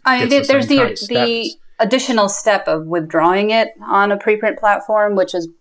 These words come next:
Speaker 1: withdrawal
Speaker 2: Mm.
Speaker 1: is sort of the analog to retraction. Um,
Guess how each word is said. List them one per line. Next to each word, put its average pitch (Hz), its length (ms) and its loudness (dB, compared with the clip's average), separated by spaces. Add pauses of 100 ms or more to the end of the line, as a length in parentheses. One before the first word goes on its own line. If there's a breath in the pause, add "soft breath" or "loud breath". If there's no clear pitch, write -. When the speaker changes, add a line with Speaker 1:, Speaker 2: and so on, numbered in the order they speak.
(140)
Speaker 1:
withdrawal 190 440 2
Speaker 2:
Mm. 180 40 2
Speaker 1:
is 175 120 -4
sort 180 120 0
of 170 120 0
the 170 100 2
analog 151 500 0
to 170 100 -8
retraction. 165 760 -2 (640)
Um, 156 540 -2